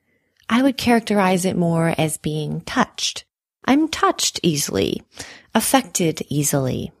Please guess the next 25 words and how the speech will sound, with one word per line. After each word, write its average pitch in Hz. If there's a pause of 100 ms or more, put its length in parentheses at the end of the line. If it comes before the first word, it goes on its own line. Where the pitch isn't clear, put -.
(180)
I'm 262
not 294
sure -
what 143
the 147
best -
word 139
is 139
to -
describe 151
it, -
but 170 (260)
cry 170
easily, 262
in 254
my 254
opinion, 240
is 190
not 202
truly 151
accurate. - (560)
It -
sounds 240 (200)
so 196 (180)
derogatory. 160